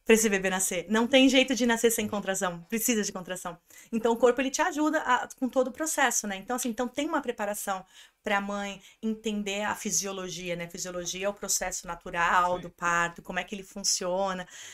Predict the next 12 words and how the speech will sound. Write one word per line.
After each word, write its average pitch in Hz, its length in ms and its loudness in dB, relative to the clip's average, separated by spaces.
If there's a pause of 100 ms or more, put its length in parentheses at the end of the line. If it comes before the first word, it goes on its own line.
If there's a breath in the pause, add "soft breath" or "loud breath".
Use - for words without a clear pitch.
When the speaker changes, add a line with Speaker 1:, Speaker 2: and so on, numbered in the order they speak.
(100)
Speaker 1:
Então, 226 200 0
assim, 226 160 -6
quando 330 240 0
você 302 240 -4
entende 240 520 0
esse 220 140 -4
processo, 196 800 -4 (340 soft breath)
você 269 200 -4
fica 302 200 -2
muito 302 140 -2
mais 330 220 -6
calma. 277 460 -6